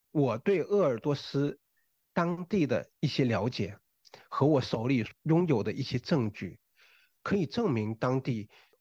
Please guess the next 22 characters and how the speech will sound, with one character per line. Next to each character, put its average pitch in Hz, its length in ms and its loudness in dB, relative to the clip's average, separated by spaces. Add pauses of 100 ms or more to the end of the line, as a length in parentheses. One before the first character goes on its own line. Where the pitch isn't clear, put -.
煤 135 180 0
矿 165 300 -4
开 156 200 -2
发 143 260 -2
导 107 280 -2
致 151 180 -4
的 127 80 2
环 113 300 -2
境 143 140 0
生 147 200 -4
态 139 220 -4
污 156 240 -4
染 101 220 -4 (420)
是 143 260 -4
极 123 300 -4
为 127 260 0 (340)
恶 175 160 4
劣 127 140 0
和 107 160 -4
严 110 280 -2
重 139 200 0
的， 101 240 -8